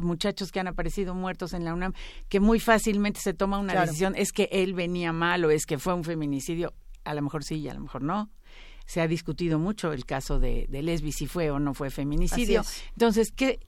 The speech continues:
Speaker 1: estas son las cosas, cuando es fácil, cuando,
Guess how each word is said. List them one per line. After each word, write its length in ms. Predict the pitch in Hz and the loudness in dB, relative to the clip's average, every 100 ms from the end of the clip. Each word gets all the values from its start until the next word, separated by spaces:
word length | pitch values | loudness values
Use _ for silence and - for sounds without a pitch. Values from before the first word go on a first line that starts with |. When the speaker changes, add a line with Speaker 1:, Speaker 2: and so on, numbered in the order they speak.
| - | 2
Speaker 1:
estas 400 | 254 254 - 247 | 4 6 4 2
son 180 | 233 220 | 4 2
las 140 | 214 | 0
cosas, 300 | - 202 190 | 0 -2 0
cuando 320 | 185 170 160 | 0 4 4
es 200 | 196 240 | 6 4
fácil, 680 | - 330 196 - 180 196 - - - - - - | 6 6 6 4 0 0 -6 -14 -18 -20 -10 0
cuando, 380 | 170 160 151 | 2 4 4